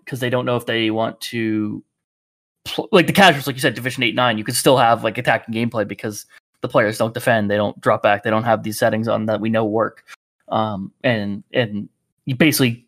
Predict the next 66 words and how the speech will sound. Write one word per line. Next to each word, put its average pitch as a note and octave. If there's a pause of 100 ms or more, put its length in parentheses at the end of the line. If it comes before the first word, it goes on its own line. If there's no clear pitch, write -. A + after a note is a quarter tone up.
you D3
don't C3
get A#2+
a A2
sports -
si-, -
or D3
you D3
get C3+
the C#3
sports B2+
simulation A#2+
that A2
way. G2+ (340)
Um, A2+
but A#2
yeah, A#2
no, G#2+
it's G#2
a -
video A#2+
game. G#2+ (100)
Like C3
you B2
said, A2+
R A#2+
nine, A2+
that A#2
R B2+
nine A#2+
chance. - (600)
R C#3+
nine C3+
in B2+
real C3
life A#2
probably B2
has A#2
hit -
the A#2+
post A#2+
a G#2+
few A#2+
times A2+
on A2
a G#2+
few B2+
one-on-ones. A2 (580)
That A#2
shouldn't B2+
be B2
in A2+
the G#2+
video A2
game. D#2+ (240)
<laughs> -
He's D#3+
the C#3
best B2+
player. -
Like, B2
that B2
doesn't B2+
make G#2+
any A2
sense. B2+